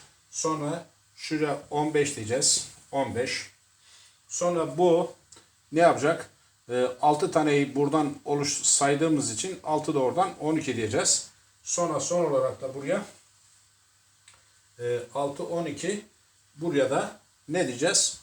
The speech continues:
On dört diyeceğiz. Sonra tekrar bu dört tanesine, bu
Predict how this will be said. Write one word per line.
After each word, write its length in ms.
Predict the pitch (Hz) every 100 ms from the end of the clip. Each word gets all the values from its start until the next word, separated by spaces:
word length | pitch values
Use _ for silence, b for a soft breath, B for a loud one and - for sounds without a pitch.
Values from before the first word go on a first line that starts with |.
| _
On 220 | - 165 123
dört 180 | 107
diyeceğiz. 560 | 104 98 98 - - - - _ _ _ b b b b
Sonra 600 | - - 208 175 185 - _ _ _
tekrar 460 | 190 180 160 175 - - _ - _ _ - b b b b -
bu 300 | 180 185 156
dört 280 | 185 185 -
tanesine, 640 | 139 127 110 123 131 170 - _ _ _ _ _ _ _ _ _ _ _ _ _ _ _ _
bu 400 | 147 165 180